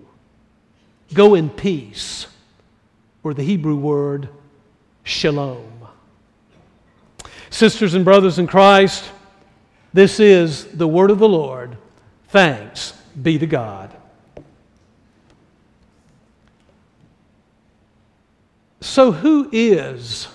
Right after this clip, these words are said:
the real sinner at the table? Who's the real sinner at the table?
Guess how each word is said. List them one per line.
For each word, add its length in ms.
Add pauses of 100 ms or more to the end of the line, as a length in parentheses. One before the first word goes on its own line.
(1800)
the 160
real 460
sinner 640
at 340
the 60
table? 520 (3750)
Who's 240
the 100
real 540
sinner 500 (2000)
at 200
the 60
table? 360